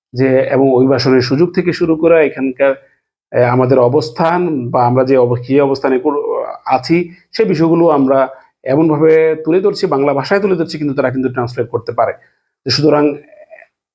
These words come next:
অবশ্যই, অবশ্যই চেষ্টা করবেন যে, আহ, এমন কোনো কন্টেন্ট ক্রিয়েট করার আগে যারা, আহ, ব্লগার রয়েছেন, তারপর YouTube-এ কন্টেন্ট ক্রিয়েট করেন বা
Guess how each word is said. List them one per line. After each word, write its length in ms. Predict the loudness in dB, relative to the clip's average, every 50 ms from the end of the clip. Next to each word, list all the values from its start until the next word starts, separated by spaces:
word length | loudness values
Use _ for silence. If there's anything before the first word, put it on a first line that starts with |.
| _ _ -6
অবশ্যই, 340 | -2 -2 0 0 2 2 2
অবশ্যই 400 | 2 2 0 -2 -2 -2 -2 -2
চেষ্টা 320 | -2 -2 -2 -2 -4 -2
করবেন 380 | -2 -2 -2 0 2 0 0 2
যে, 260 | 2 0 0 0 -2 -6 -18 _ _ _ _ _ _ _ _ _ _ -2
আহ, 400 | 0 0 2 2 0 0 0 0
এমন 220 | 2 2 2 2
কোনো 260 | 2 2 2 2 2
কন্টেন্ট 640 | 2 2 2 2 2 2 2 0 0 0 -4 -8 -6
ক্রিয়েট 220 | -2 0 0 0 0
করার 180 | 0 0 2
আগে 200 | 2 2 0 0
যারা, 560 | 2 2 2 2 4 4 4 2 2 0 -2 -6 -14 -20 _ _ _ _ _ -8
আহ, 80 | -6 -2
ব্লগার 300 | 0 0 2 2 2 2
রয়েছেন, 520 | 2 2 0 0 -2 -2 -4 -2 -4 -4 -8 -12 _ _ _ _ _ _ -6
তারপর 280 | -6 -4 -2 0 0
YouTube-এ 320 | 0 0 0 0 0 0 2
কন্টেন্ট 380 | 2 0 2 2 2 2 2
ক্রিয়েট 260 | 2 0 0 0 0 0
করেন 340 | 2 2 2 2 0 -2 -6 -2
বা 300 | 0 0 0 0 -2